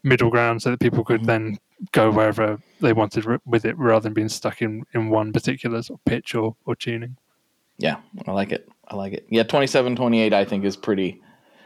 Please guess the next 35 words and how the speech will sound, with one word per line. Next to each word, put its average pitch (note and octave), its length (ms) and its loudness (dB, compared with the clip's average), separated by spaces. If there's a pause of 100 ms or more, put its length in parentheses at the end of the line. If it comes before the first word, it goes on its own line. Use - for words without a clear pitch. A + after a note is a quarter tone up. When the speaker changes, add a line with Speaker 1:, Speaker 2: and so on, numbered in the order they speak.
(220)
Speaker 2:
pretty A2+ 260 2
ideal F#2+ 460 2
for G#2 140 -2
baritones. F#2 500 0
I've A2+ 140 0
played C#3 280 2
thirties. C3 580 0 (440)
I'm G#2 100 -2
like, - 120 -12
"Mm, C4+ 540 4
Speaker 1:
That's A#2+ 160 -2
basically E3+ 120 4 (180)
a E3+ 40 6
Speaker 2:
almost D3+ 120 4
a A2+ 120 4
Speaker 1:
bass. A2+ 260 6
Speaker 2:
bass." - 360 4
Speaker 1:
<laughs> - 60 0
Yeah. D#3 80 4
Speaker 2:
Yeah, C#3 220 6
that's, G3 260 2
Speaker 1:
Yeah. D#3 60 2
Speaker 2:
that's - 160 -4
Speaker 1:
I A#3 220 6
think D3 100 6
my E3 60 6
Speaker 2:
almost D3+ 240 4
a E3 40 8
Speaker 1:
short D#3 120 6
scale C3+ 180 6
Speaker 2:
bass. B2 60 0
Speaker 1:
bass C3+ 260 2
is, A#2+ 100 -4
like, B2 160 0
thir-, C3 340 4